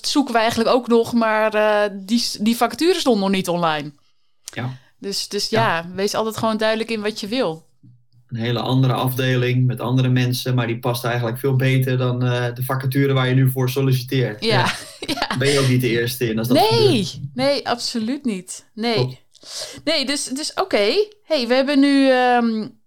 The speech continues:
Speaker 1: frisse start, ontdekken, compleet, uitblinken, samenwerken, succes. Wat komt er na succes?
Speaker 2: Ja, we hebben er nog twee te gaan om ons acht stappenplan af te maken. En volgende zijn we eigenlijk al een beetje in beland,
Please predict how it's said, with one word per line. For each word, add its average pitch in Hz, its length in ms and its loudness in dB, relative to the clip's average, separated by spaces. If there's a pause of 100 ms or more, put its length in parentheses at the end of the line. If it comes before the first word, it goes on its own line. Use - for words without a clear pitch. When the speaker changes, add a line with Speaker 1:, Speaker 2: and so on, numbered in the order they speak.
(160)
Speaker 1:
frisse 277 340 -6
start, - 720 -2
ontdekken, 220 580 0
compleet, 226 680 -2
uitblinken, 269 640 0
samenwerken, 240 680 0
succes. - 920 -4 (640)
Wat 285 160 -2
komt 349 200 -2
er 320 60 0
na 311 120 2
succes? - 720 -4 (800)
Speaker 2:
Ja, 143 120 -4
we 131 60 0
hebben 147 220 0
er 160 60 0
nog 131 100 -6
twee 180 280 -2
te 156 80 -2
gaan 165 340 -2
om 180 100 -2
ons 139 180 -4
acht 139 200 -8
stappenplan 135 560 -4
af 135 180 -4
te 147 80 -4
maken. 139 520 -4 (760)
En 127 100 -8
volgende 135 300 2
zijn 131 180 0
we 151 60 -2
eigenlijk 135 300 2
al 127 60 2
een 127 60 4
beetje 123 500 -2
in 120 160 -2
beland, 113 560 -2